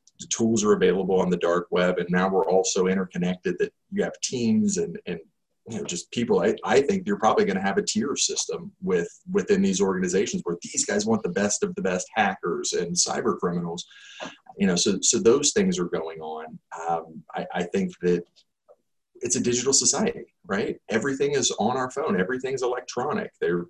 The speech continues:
there's the coin shortage out there. They don't want you using cash. So we do all our banking online, and we have all these things going on.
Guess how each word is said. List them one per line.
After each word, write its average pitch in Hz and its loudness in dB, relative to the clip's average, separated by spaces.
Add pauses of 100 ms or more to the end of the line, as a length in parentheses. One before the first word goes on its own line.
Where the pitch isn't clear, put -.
(120)
there's 90 0
the 113 4
coin 160 -2
shortage 95 2
out 80 -2
there. 85 0
They 87 2
don't 107 0
want 113 -2
you 120 -4
using 127 -6
cash. 143 -4
So - -2
we 90 0
do 92 -2
all 104 2
our 110 2
banking 117 -2
online, 127 -4
and - -16
we 90 -2
have 101 0
all 107 2
these 110 -4
things 127 -6
going 110 2
on. 139 -4